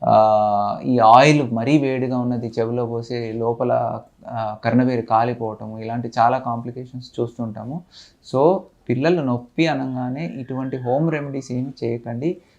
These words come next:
పిన్నులు, ఇయర్‌బడ్స్, సేఫ్టీ పిన్స్ యూజ్ చేసి లోపల ఉన్నవి తీయటానికి ప్రయత్నించకండి.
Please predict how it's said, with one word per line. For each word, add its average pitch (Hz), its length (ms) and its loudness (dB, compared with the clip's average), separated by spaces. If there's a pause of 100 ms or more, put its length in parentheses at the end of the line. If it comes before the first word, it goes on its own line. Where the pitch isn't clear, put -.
(220)
పిన్నులు, 135 540 0
ఇయర్‌బడ్స్, 127 760 -2
సేఫ్టీ 127 400 -2
పిన్స్ 123 360 -8
యూజ్ 123 460 -8
చేసి 123 220 -4
లోపల 123 340 -4
ఉన్నవి 123 240 -4
తీయటానికి 120 540 -4
ప్రయత్నించకండి. 113 960 -8